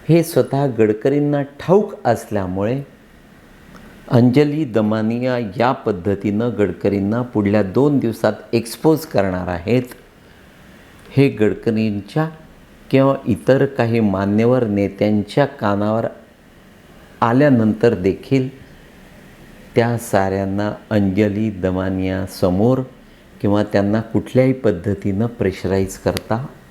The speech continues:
आलेलं नाही. त्यामागे फार मोठं राजकारण दडलेलं आहे. मित्रांनो, जेव्हा एखादा लढा द्यायचा असतो, जेव्हा एखाद्या बलाढ्य शक्तीविरुद्ध लढा द्यायचा असतो,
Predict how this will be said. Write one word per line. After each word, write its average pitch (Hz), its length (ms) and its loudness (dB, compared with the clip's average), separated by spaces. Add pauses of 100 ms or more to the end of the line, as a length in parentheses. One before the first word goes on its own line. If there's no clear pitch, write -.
(100)
आलेलं 95 480 2
नाही. 92 260 -2 (920)
त्यामागे 110 600 2 (140)
फार 160 320 -2
मोठं 123 360 0
राजकारण 113 800 -2
दडलेलं 82 460 -6
आहे. - 120 -16 (1120)
मित्रांनो, 147 500 2
जेव्हा 139 460 0
एखादा - 420 -2
लढा 113 380 2
द्यायचा 92 400 -4
असतो, - 340 -12 (1800)
जेव्हा 131 520 2 (760)
एखाद्या 135 600 0 (640)
बलाढ्य 131 640 2
शक्तीविरुद्ध 120 800 0
लढा 107 420 2
द्यायचा 98 400 0
असतो, 131 420 -6